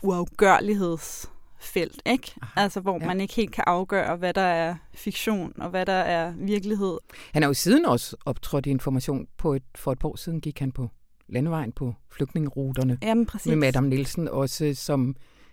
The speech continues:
Speaker 2: altså, så derfor også virkelig lige midt i, hvad skal man sige, hvad vi diskuterede helt bredt i vores samfund og i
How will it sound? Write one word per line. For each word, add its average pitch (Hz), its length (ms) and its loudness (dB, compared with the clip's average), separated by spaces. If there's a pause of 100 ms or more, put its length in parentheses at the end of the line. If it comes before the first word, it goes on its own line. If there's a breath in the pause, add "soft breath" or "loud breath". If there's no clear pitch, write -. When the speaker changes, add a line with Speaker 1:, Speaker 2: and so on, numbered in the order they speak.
Speaker 2:
altså, 143 240 -2
så 135 120 -2
derfor 151 240 2
også 165 160 2
virkelig 170 420 4 (340)
lige 170 460 6
midt 165 380 6
i, 151 140 0
hvad 131 100 2
skal - 80 0
man 127 60 2
sige, 135 180 0
hvad 131 140 4
vi 160 100 2
diskuterede 147 760 0
helt 113 280 -4
bredt 185 360 4
i 175 80 0
vores 110 240 -4
samfund 160 520 2
og 117 200 -4
i 120 160 -2